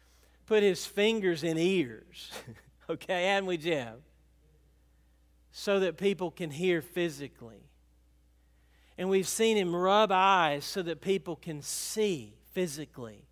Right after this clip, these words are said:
And we've seen him put saliva on a tongue so that people could speak truth. And what he was showing his followers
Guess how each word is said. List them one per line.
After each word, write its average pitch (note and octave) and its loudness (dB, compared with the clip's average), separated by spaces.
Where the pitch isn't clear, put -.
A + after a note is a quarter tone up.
And G3+ 2
we've G#3+ 4
seen A#3+ 2
him F#3 0
put G#3+ -2
saliva F#3+ 4
on F#3 -4
a D3+ -6
tongue F#3+ -4
so G3+ -4
that F3+ -6
people F3+ -8
could F#3 -14
speak - -4
truth. F3 -4
And F3+ -10
what G#3 0
he A3+ 0
was F#3+ 0
showing A#3+ 2
his G3 -6
followers F#3+ 2